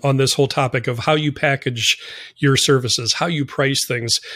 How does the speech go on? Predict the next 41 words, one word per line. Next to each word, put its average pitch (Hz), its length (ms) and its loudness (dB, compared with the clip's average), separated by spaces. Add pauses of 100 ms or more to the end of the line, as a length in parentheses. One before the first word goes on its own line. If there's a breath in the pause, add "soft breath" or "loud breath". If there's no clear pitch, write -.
(240 loud breath)
You 147 120 2
know, 139 140 4
if, 139 200 2
if 147 220 -2
you're 135 360 0
watching 147 400 2
this 139 160 4
on 135 80 4
the 131 100 2
YouTube 135 300 -2
channel, 120 260 -2
leave, 143 400 -2
leave 160 160 2
a 147 60 0
comment 147 540 2
here 131 360 2
on, 127 380 -2
on 135 160 0
the 120 60 -2
channel 131 340 2
on 127 140 2
this 123 180 0
episode. 139 580 2 (400 loud breath)
Uh, 123 40 2
if 127 140 2
you're 135 120 2
listening, 147 420 4
you 131 160 2
can, 123 320 -2
you 131 140 -2
can 127 160 -2
go 131 180 4
to 135 220 0
our, 127 200 2
our 127 140 0
YouTube 127 320 -2
channel, 127 300 0
leave 123 160 2
a 117 40 -4
comment 127 420 -2
there. 135 260 2